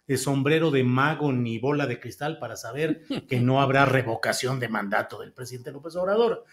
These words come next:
sino que es un ejercicio para implantar, para establecer un proceso que puede revocar mandatos? Aquí estamos en lo federal. También se va a poder hacer en lo estatal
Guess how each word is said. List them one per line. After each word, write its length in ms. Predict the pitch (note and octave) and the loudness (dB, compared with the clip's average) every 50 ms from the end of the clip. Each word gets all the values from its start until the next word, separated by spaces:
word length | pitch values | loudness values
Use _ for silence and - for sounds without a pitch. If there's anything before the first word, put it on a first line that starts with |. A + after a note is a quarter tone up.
| - - _ | -20 -20 _
sino 320 | - - D#3+ D#3 C#3+ C3 | 0 2 4 6 4 4
que 120 | - D#3 D#3+ | 6 4 4
es 140 | D#3+ D#3+ F3 | 4 4 4
un 140 | F3 E3+ F3 | 4 6 4
ejercicio 800 | E3 - F3 D#3+ C#3+ - - F#3 F3 - - F3+ F3+ F#3+ F#3+ - - - - _ _ | 4 4 2 0 2 2 0 0 0 2 4 4 4 4 2 -2 -10 -20 -20 _ _
para 220 | - C#3+ C3+ C3+ | 4 6 6 6
implantar, 840 | C3+ C3+ C3 B2+ C3 C3+ C3 B2+ C3 B2+ B2+ - - - D#3 - - | 6 4 2 0 0 0 0 2 2 2 2 4 4 4 4 2 -2
para 160 | C3+ A#2 A#2 | -6 -6 -6
establecer 680 | A2 - - A#2+ A#2+ B2+ B2+ A#2 C#3+ E3+ F3+ F3+ F3+ - - _ _ _ - | -6 -6 -4 -6 -4 -4 -4 -2 0 0 0 0 -2 -6 -16 _ _ _ -2
un 180 | C#3+ D3+ C#3+ | 0 0 0
proceso 760 | - D3+ C3 B2+ B2+ - D3+ D3 C#3+ C#3+ - D#3+ E3 D#3+ E3 - _ _ _ - | 0 0 0 0 0 0 0 0 0 2 0 0 0 -2 -4 -12 _ _ _ -2
que 140 | C3+ B2+ | -2 -2
puede 480 | C3 - - C3+ D3+ F3+ G3 F#3+ G#3 F3+ | -2 -4 -4 0 2 4 4 4 2 0
revocar 580 | C#3 C3 A#2 A#2 A2 - - C#3+ C#3+ F3 - D3 D3 | 0 -2 -4 -4 -6 -8 -4 -4 -4 -4 -4 -4 -4
mandatos? 640 | D3 D3 D3+ D3+ F#3+ F#3+ F#3+ D#3+ B2+ - - - _ _ _ - | -4 -2 -2 -2 -2 -2 -4 -6 -8 -8 -10 -16 _ _ _ -12
Aquí 220 | C3+ - - E3 | -12 -8 -6 -6
estamos 340 | D3 - F3+ E3 E3+ - E3 | -4 -4 -4 -4 -4 -4 -4
en 60 | D#3 | -4
lo 80 | D3+ D3+ | -4 -4
federal. 440 | D#3+ D#3 D#3 E3 G3 F3+ C#3+ - - _ _ _ _ _ - | -2 -2 -2 0 -2 -2 -4 -6 -10 _ _ _ _ _ 2
También 400 | D3+ C3+ C3 B2+ D3+ F#3+ A3+ G#3+ | 4 4 4 4 4 4 4 4
se 100 | G3+ F3+ | 4 4
va 120 | E3 D#3+ | 2 2
a 40 | - | 2
poder 240 | E3+ D#3+ D#3 D#3 D#3 | 2 2 4 4 4
hacer 400 | D3 D3+ - D#3 D#3 D#3 D#3 - | 4 4 4 4 2 2 0 0
en 160 | D3 C#3+ C#3 | 0 2 2
lo 120 | C3+ C3 B2+ | 2 2 0
estatal 600 | C3 - D3 C3 - - F3+ F#3+ G#3 G#3 - | 0 -2 -2 -2 2 4 4 4 4 2 0